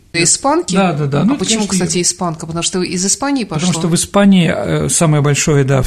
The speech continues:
Speaker 2: борьба,
Speaker 1: Черт.
Speaker 2: да. Ну вот, наверное, всё. П-, а про коронавирус говорить не будем.
Speaker 1: Хорошо, не будем. Вопрос от Тимура Кимазова. «У меня весьма странный вопрос, и, может быть, не по адресу, но всё же ради интереса. Посмотрел пару роликов про альтернативную историю, а именно про Санкт-Петербург.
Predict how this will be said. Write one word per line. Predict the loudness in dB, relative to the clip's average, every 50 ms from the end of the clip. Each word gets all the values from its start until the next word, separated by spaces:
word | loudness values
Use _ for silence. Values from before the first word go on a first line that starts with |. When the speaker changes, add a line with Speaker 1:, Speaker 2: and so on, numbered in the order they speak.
| -2 -2
Speaker 2:
борьба, | 0 0 2 2 2 2 0 -2
Speaker 1:
Черт. | -4 -6 -10 _
Speaker 2:
да. | -2 -2 0 0 -2 -6 -14 _ _ -2
Ну | 2 2 4 4 4
вот, | 2 2 4
наверное, | 4 4 4 4 2 2
всё. | 0 0 0 0
П-, | -2 -2 -6 -6 -2
а | -2 -2
про | 0 0 0
коронавирус | 2 2 2 4 4 4 4 4 4 4 4
говорить | 4 4 4 4 2 0 0 -2
не | -2
будем. | 0 0 0 -2 -4 -8 -20 _ -20 -20 -16
Speaker 1:
Хорошо, | -10 -4 0 2 2 2 2 2 2 2 2
не | 2 2 2 2
будем. | 0 0 0 2 2 2 2 2 0 -2 -8 -16 -18 -18 -16 -10 -6
Вопрос | -2 2 2 2 2 2 2 2 0
от | 0
Тимура | 0 2 4 4 6 6 6 6 4 4
Кимазова. | 2 2 0 2 2 2 4 2 2 2 2 2 2 2
«У | 4
меня | 4 4 4 4 4
весьма | 2 2 2 2 0
странный | 0 0 0 2 2 4 4 4
вопрос, | 4 2 2 2 2 2 2 2
и, |
может | 2 2 2 2 2
быть, | 0 0 2 2
не | 2 2 2
по | 2 2 2 2
адресу, | 2 0 0 0 0 2
но | 2 2
всё | 2 0 0 0 0
же | 0 2 2
ради | 2 2 2 2 2
интереса. | 0 0 2 2 2 2 2 0 0
Посмотрел | -2 -2 -2 0 0 0 0 2 0 0
пару | 2 2 2 2 4 4
роликов | 4 4 2 2 2 0 -2 -2
про | 0 0 0
альтернативную | 0 0 0 0 0 0 0 0 0 0 0 2 2 2
историю, | 0 0 0 0 2 2 2
а | 2
именно | 2 0 0
про | -2 -2 -2 -2
Санкт-Петербург. | 0 0 -2 -2 -4 -4 -2 0 0 2 2 2 0 -2 -4